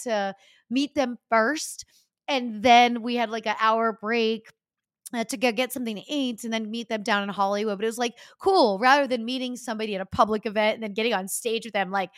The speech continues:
coming in cold, you know, I felt like I was coming in hot. I got to know them.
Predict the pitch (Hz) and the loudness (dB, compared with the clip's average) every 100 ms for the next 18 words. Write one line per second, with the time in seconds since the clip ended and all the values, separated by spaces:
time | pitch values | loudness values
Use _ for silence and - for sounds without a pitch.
0 | - - - - 254 226 220 196 - - | -20 -20 -14 0 0 2 -2 -4 -8 2
1 | 240 208 185 180 220 202 190 208 214 254 | 6 6 4 -4 -4 0 0 0 -2 -6
2 | 226 208 196 214 190 175 170 214 175 - | -4 -6 -8 -6 -4 -6 4 6 6 2
3 | _ - - 208 233 233 190 190 240 240 | _ -20 -6 0 0 0 -2 2 4 4
4 | 220 220 | 0 -2